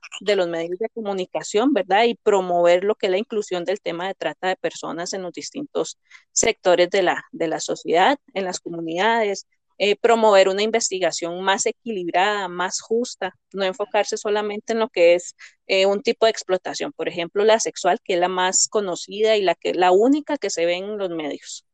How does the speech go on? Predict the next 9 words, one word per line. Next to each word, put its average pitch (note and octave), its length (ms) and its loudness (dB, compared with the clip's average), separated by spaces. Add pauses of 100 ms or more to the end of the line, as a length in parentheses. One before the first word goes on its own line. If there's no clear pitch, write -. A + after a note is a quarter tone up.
(160)
¿verdad? F3+ 280 0
Las F3 180 0
únicas A3+ 340 -2
noticias G3+ 480 -4
se F#3+ 80 0
ven F3+ 180 -2 (340)
de - 120 2
explotación E3 600 -2
sexual, - 460 -4